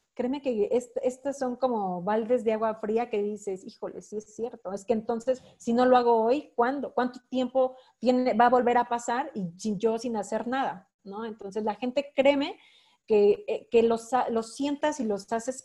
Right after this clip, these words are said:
pensar. Y justo es lo que, lo que queremos hacer con, con nuestro, con nuestro equipo, con nuestros socios, ¿no? Tener una, personas pensantes a nuestro alrededor.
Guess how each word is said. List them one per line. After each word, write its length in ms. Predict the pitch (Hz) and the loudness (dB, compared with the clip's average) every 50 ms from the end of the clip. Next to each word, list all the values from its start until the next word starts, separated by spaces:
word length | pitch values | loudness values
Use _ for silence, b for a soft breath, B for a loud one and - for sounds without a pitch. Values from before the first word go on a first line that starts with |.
| _ - | _ -4
pensar. 560 | 214 196 180 180 185 - - 202 196 196 196 - | -4 -2 -2 -4 -6 -8 -6 -6 -6 -6 -8 -14
Y 60 | 214 | -14
justo 320 | - - 226 226 - 247 | -10 -10 -10 -8 -4 -4
es 80 | 247 226 | -4 -4
lo 120 | 240 240 | -4 -4
que, 200 | - 208 185 165 | -4 -4 -4 -2
lo 120 | 175 196 190 | -4 -4 -4
que 120 | 202 196 | -6 -6
queremos 480 | 196 202 196 190 202 208 220 220 - 196 | -6 -6 -6 -4 -4 -6 -6 -8 -10 -12
hacer 300 | 190 - - 196 190 190 | -12 -8 -8 -8 -8 -6
con, 280 | - 208 202 196 196 - | -8 -8 -8 -8 -10 -8
con 140 | - 190 190 | -6 -4 -4
nuestro, 520 | 185 180 185 185 190 185 180 180 - - | -4 -6 -6 -4 -2 -2 -2 -2 -2 0
con 160 | - 226 214 | 0 0 2
nuestro 600 | 208 208 202 196 - - 202 196 196 190 190 190 190 | 0 -2 -4 -6 -8 -6 -4 -4 -2 -2 -4 -4 -4
equipo, 460 | 196 202 - - 330 - - - 190 190 | -6 -6 -2 0 0 0 0 -2 -10 -8
con 120 | 208 190 | -6 -6
nuestros 340 | 190 185 190 190 196 190 - | -6 -6 -8 -8 -10 -10 -8
socios, 460 | - 226 233 226 - - 156 _ - | -6 -8 -6 -8 -10 -16 -18 _ -14
¿no? 200 | 196 220 269 - b b b b b b b b | -10 -10 -10 -10 b b b b b b b b
Tener 360 | 233 220 214 220 240 254 254 | 2 4 6 6 6 6 6
una, 440 | 269 269 269 269 269 269 254 - - | 4 4 4 2 2 2 0 -2 -4
personas 520 | - 202 202 - 220 226 233 233 - - 202 202 | -6 -6 -4 -6 -4 -4 -4 -6 -8 -12 -12 -2
pensantes 640 | - 214 208 196 190 196 - 214 220 220 214 185 - | 0 0 0 0 -4 -6 -6 -6 -6 -6 -10 -12 -12
a 40 | 196 | -10
nuestro 320 | 190 185 180 185 190 190 | -10 -10 -10 -10 -8 -10
alrededor. 440 | 180 180 - 185 185 180 165 180 - | -10 -8 -6 -6 -6 -6 -6 -10 -14